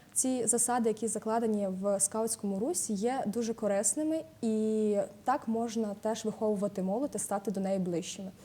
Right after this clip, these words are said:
Тоді він вирішив створити вже на український мотив,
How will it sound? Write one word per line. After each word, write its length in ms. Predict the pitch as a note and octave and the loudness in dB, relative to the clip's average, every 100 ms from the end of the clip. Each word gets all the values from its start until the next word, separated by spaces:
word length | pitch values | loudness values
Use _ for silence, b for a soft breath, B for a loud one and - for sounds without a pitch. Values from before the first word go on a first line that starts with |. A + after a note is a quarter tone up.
| B B B | B B B
Тоді 220 | - A3 D#4 | -2 0 2
він 120 | C4 | 2
вирішив 460 | A3 C#4+ C#4 C#4 | 2 0 -2 -4
створити 440 | C4+ - A3 A#3 A3 | -4 -2 0 0 0
вже 260 | G#3 G#3+ G#3+ B B B A3 | -2 -2 -4 B B B -4
на 120 | A3+ | -4
український 720 | A3+ A#3 A3+ A3 G3 - F#3+ | -4 0 2 4 2 -2 -4
мотив, 360 | F#3 F#3+ A#3+ | -4 -2 -2